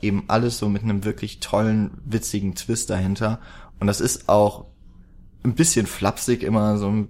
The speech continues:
verpackt, also auch mit sehr übertriebenem Slapstick-Humor teilweise, aber einfach auch so liebevoll gemacht. Und das Ganze auch noch in Schwarz-Weiß.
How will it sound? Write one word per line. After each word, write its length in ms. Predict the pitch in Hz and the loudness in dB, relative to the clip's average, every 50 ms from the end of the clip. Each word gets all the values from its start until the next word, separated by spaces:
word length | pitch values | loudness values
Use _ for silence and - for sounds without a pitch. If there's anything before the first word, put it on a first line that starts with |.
| - - - | -6 -16 -16
verpackt, 560 | - - - 113 - - 113 113 - - - - | -14 -6 -6 -6 -2 -2 -2 -2 -2 -6 -6 -2
also 200 | - 104 101 104 | 0 0 0 2
auch 160 | 76 92 - - | 0 -2 0 0
mit 260 | 107 101 98 - - - - - - - - - - - - - - - - - | -2 -2 -2 -6 -14 -20 -20 -20 -20 -20 -20 -20 -20 -20 -20 -20 -20 -20 -20 -16
sehr 280 | - - - 95 107 | -8 0 2 4 4
übertriebenem 440 | 113 113 107 - - 123 117 110 95 | 6 4 2 0 -2 -2 -2 -2 -2
Slapstick-Humor 720 | - - 104 120 - - - 120 - - 113 110 104 104 | -4 -4 -4 -4 -4 -4 -6 -6 -4 -2 -2 -2 -2 -2
teilweise, 580 | 107 - 113 110 107 104 104 104 101 98 107 - | -4 -2 0 0 0 0 0 0 0 0 0 0
aber 280 | - 107 110 110 95 - | 0 0 0 -2 0 -2
einfach 220 | 113 117 - - | -4 -4 -2 -4
auch 100 | - 107 | -4 -2
so 160 | - 131 131 | 0 0 0
liebevoll 440 | 131 131 143 135 120 - - 107 107 | 0 0 -2 -2 -4 0 2 2 2
gemacht. 400 | 104 104 104 107 127 - - - - - - - - - - - - - - - - | 2 0 0 0 -2 -4 -10 -18 -20 -20 -20 -20 -20 -20 -20 -20 -20 -20 -20 -4 2
Und 240 | - 151 151 147 135 | 4 4 4 4 2
das 120 | 117 - | 2 4
Ganze 240 | - 151 143 - - | 2 2 4 4 2
auch 40 | 104 | 2
noch 120 | 107 101 | 2 2
in 100 | 110 98 | 0 -2
Schwarz-Weiß. 800 | - - 95 98 95 - - 87 92 107 123 131 - - - | 0 0 -2 -2 -2 -2 0 0 2 2 0 -2 -4 -8 -14